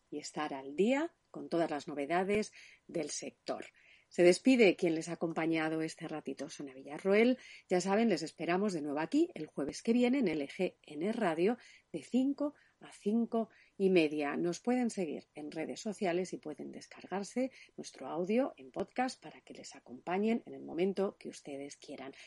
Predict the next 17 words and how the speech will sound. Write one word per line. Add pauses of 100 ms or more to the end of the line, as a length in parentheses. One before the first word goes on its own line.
(140)
Y
como
siempre,
la
despedida
a
cargo (280)
de
nuestro
querido
compañero
Ricardo
Rodríguez (320)
y
su
cápsula
musical.